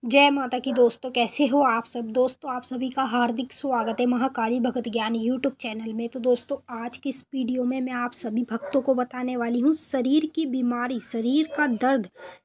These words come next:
इस चीज़ से हमेशा के लिए मुक्ति पाने का मंत्र। सिर्फ सात बार बोलना है आप लोगों को।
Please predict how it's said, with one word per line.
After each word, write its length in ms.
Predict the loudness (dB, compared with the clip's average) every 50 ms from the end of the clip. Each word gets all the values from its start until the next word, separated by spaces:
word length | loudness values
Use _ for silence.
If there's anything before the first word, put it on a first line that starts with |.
| _ 0
इस 260 | 0 0 0 0 -8
चीज़ 260 | 0 2 2 2 2 0
से 260 | -4 -2 0 2 2
हमेशा 500 | 2 4 2 2 2 2 0 0 -2 -2
के 200 | -2 -2 -2 0 2
लिए 180 | 2 2 2
मुक्ति 500 | 2 2 2 2 0 -2 -6 0 0 0 2
पाने 380 | 2 0 0 0 0 0 -2 -4
का 180 | -4 -6 -4 -2
मंत्र। 560 | -2 0 0 0 0 0 0 -2 -6 -10 -8
सिर्फ 440 | -8 -4 2 2 2 2 2 -2 -8
सात 580 | -8 -6 -6 -6 -6 -6 -2 -2 -2 -2 -2 -2
बार 220 | -2 0 0 -2 -2
बोलना 380 | 0 0 2 2 2 0 0 0
है 200 | 0 0 0 0
आप 200 | -2 -2 -2 -2
लोगों 280 | -2 -2 0 0 -2 -4
को। 220 | -4 -6 -14 -14